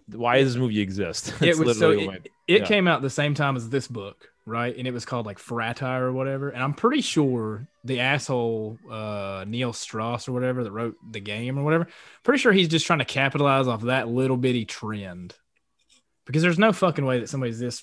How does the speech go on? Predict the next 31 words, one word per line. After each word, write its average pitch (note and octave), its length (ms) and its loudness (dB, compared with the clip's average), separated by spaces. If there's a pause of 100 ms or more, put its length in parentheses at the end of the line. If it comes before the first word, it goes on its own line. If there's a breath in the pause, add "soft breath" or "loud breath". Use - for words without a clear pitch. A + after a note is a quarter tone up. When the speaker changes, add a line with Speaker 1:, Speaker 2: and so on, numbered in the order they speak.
(120)
Speaker 2:
mentally C3+ 440 -2
relaxed A#2+ 640 -6
that G#2+ 140 -12
they A#2 180 -8
were G#2+ 180 -10
just A2+ 200 -6
like, E3+ 280 -2
Speaker 1:
<laughs> - 20 -8
Speaker 2:
"Oh, C#3 220 0
word." A#2+ 840 2 (300)
This F3+ 220 -2
is D3 100 -2
how C#3+ 100 2
you C3 160 -2
do C#3+ 180 2
it - 80 0
with A#2 140 -6
a - 100 -8 (120)
Speaker 1:
Can C#3+ 160 4
we D3 80 6
Speaker 2:
target. D#3 260 2
Speaker 1:
please D3 460 4
create A2 720 2
a G#2 80 -6
T-shirt A2 580 -4
that G2 180 -8
says G2 380 -4
"Mentally G#2+ 360 -2
Speaker 2:
Mentally F#2 220 0
Speaker 1:
relaxed"? G2 300 -4
Speaker 2:
relaxed. - 380 -16